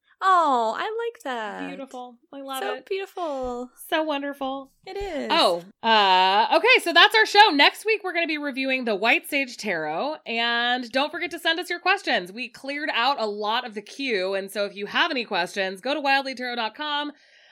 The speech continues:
Speaker 2: um, and submit our handy dandy online form with any tarot questions or questions about tarot that you may have.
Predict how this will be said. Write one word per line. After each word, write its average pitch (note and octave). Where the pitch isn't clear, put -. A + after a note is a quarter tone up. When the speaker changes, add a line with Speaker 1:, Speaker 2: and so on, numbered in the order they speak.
Speaker 2:
um, F#3+
and A3
submit A3
our G3
handy G#3+
dandy G3
online F#3+
form A#3
with G3
any G3
tarot G3
questions F#3+
or F3
questions F3
about E4
tarot B2+
that -
you A3
may B3+
have. E4